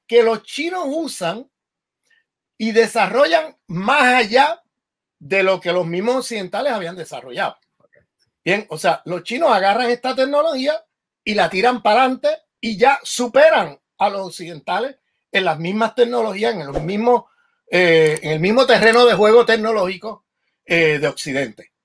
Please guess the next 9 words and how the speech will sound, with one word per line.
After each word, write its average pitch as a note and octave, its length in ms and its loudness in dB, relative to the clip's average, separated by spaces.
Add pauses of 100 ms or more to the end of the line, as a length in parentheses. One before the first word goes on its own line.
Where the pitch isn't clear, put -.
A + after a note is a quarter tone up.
(240)
O C#3+ 60 -12
sea, D#3 180 0
si - 160 -2
en E3+ 100 -2
un A3+ 100 -8
principio C4 760 0
ellos F#3 300 0
estaban F#3+ 520 2 (520)
como, D#3+ 580 0